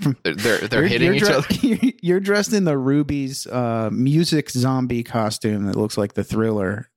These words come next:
Speaker 2: The knock-, it's a knockoff Thriller costume
Speaker 1: <laughs>
Speaker 2: from Hol-, from Spirit Halloween. I got my
Speaker 1: Oh,
Speaker 2: balls
Speaker 1: boy.
Speaker 2: out.
Speaker 1: <laughs> This is, uh, this is something we could do. We could become producers of.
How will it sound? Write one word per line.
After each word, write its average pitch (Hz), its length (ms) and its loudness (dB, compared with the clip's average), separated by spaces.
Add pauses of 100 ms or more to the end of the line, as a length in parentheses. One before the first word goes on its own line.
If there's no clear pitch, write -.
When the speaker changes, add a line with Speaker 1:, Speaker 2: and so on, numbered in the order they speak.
(180)
Speaker 2:
The 117 100 0
knock-, 117 300 4
it's - 200 2
a 127 40 2
knockoff 143 640 0
Thriller 131 380 2
costume 131 1160 -2
Speaker 1:
<laughs> - 20 -8
Speaker 2:
from 113 160 -2
Hol-, 123 240 0
from - 360 -6
Spirit 151 440 0
Halloween. 123 600 -2 (360)
I 110 120 2
got 117 140 2
my 113 120 4
Speaker 1:
Oh, 104 40 2
Speaker 2:
balls 104 340 -2
Speaker 1:
boy. 90 60 -6
Speaker 2:
out. 87 180 -10 (600)
Speaker 1:
<laughs> 160 80 2 (360)
This 185 240 0
is, 165 260 0
uh, 160 160 4
this 208 140 -2
is - 40 -8
something 294 240 2
we 233 80 4
could 208 180 0
do. 185 180 2
We 151 80 2
could 214 140 -2
become 190 260 -2
producers 151 520 -2
of. 117 220 -2